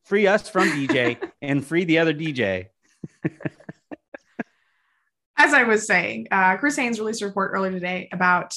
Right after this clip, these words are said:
Speaker 2: Damian Lillard's meeting with LeBron James and Anthony Davis during the offseason. Uh, this was back when Damian Lillard had some cryptic or not so cryptic comments, depending on how,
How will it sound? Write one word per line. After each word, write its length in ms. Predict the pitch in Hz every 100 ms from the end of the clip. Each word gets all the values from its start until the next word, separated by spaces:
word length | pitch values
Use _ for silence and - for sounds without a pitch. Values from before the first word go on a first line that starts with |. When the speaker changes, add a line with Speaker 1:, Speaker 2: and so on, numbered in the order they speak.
| - - -
Speaker 2:
Damian 380 | 202 202 190
Lillard's 420 | 190 190 190 185 190
meeting 540 | 185 269 262 - -
with 220 | 190 190
LeBron 360 | 190 190 196 185
James 300 | 185 190 180
and 120 | 175
Anthony 320 | 185 185 185 175
Davis 560 | 180 180 170 180 -
during 260 | - 190 185
the 80 | 180
offseason. 640 | 170 170 - 165 214 269 - _ _ -
Uh, 100 | 180
this 180 | 196 196
was 140 | 190
back 320 | 190 190 196
when 140 | 185 180
Damian 320 | 185 185 180
Lillard 260 | 185 190
had 240 | 165 175 175
some 320 | - 220 220
cryptic 480 | 220 381 277 277 269
or 180 | 240 240
not 200 | 226 220
so 120 | 202
cryptic 280 | 208 196 190
comments, 400 | 185 190 196 -
depending 240 | 185 180
on 100 | 180
how, 480 | 180 180 180 185